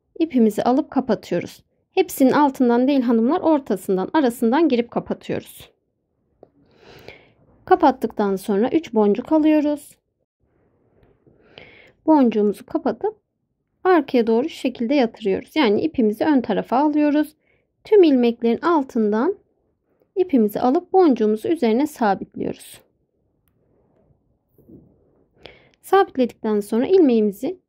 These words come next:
beş kez sık iğne ile dolduruyoruz. Sabitlediğinizde sayarsanız altı oluyor hanımlar. Sabitledikten sonra ilmeklerin üzerine beş sık iğne yapıyoruz. İki, üç, dört,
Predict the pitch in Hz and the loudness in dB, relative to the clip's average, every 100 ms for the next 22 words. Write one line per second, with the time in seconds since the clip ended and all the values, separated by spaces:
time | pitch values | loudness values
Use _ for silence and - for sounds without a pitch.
0 | _ _ _ - 359 311 - 262 262 - | _ _ _ -2 -2 -2 -2 -2 -2 -8
1 | 320 233 220 220 254 208 202 196 196 285 | 0 2 2 2 0 -2 -2 -2 0 -2
2 | 427 - 330 294 277 269 262 233 233 285 | -2 0 2 2 0 0 0 0 -4 0
3 | 233 220 330 339 285 247 240 196 202 202 | 0 0 -2 0 0 0 -2 -2 -2 -2
4 | 202 208 349 - - 320 262 226 220 - | -2 -2 -4 -4 -2 -2 -2 -4 -6 -4
5 | 220 214 220 254 370 _ _ _ _ _ | -2 -2 -2 -2 -4 _ _ _ _ _
6 | - 330 233 - 233 302 277 240 269 269 | 2 4 4 0 0 0 0 0 0 -2
7 | 269 - 233 - 233 214 202 180 - 170 | -4 -6 -12 -6 -2 0 0 -2 -4 -6
8 | - - 269 - 208 254 359 _ _ _ | -6 -8 -10 -4 -2 0 -2 _ _ _
9 | _ _ _ _ _ _ _ _ _ _ | _ _ _ _ _ _ _ _ _ _
10 | _ _ _ 269 240 262 - - - - | _ _ _ 0 0 -2 -14 -18 -20 -20
11 | - _ _ _ _ _ _ _ _ _ | -20 _ _ _ _ _ _ _ _ _
12 | _ _ _ _ _ _ _ - _ _ | _ _ _ _ _ _ _ -20 _ _
13 | _ _ 226 233 339 370 - | _ _ -2 0 0 -4 -20